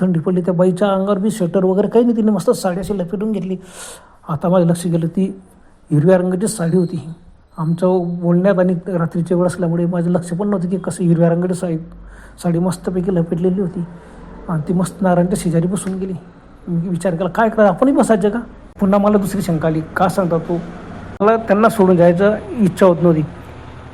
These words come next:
पण पुढे रस्त्यावर एक लहानसे ते दत्त मंदिर आहे ना,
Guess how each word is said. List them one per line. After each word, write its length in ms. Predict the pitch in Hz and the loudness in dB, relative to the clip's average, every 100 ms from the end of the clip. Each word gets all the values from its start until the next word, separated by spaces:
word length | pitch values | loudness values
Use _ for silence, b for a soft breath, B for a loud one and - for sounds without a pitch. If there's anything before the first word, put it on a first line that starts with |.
| - - | -14 0
पण 120 | 208 | 0
पुढे 260 | 185 208 196 | 4 6 6
रस्त्यावर 300 | 190 220 196 | 4 4 4
एक 100 | 202 | 4
लहानसे 300 | 190 180 196 | 4 4 2
ते 180 | 185 202 | 4 4
दत्त 360 | 170 180 - | 4 2 4
मंदिर 260 | 202 208 214 | 4 6 6
आहे 100 | 208 | 6
ना, 120 | 311 | 4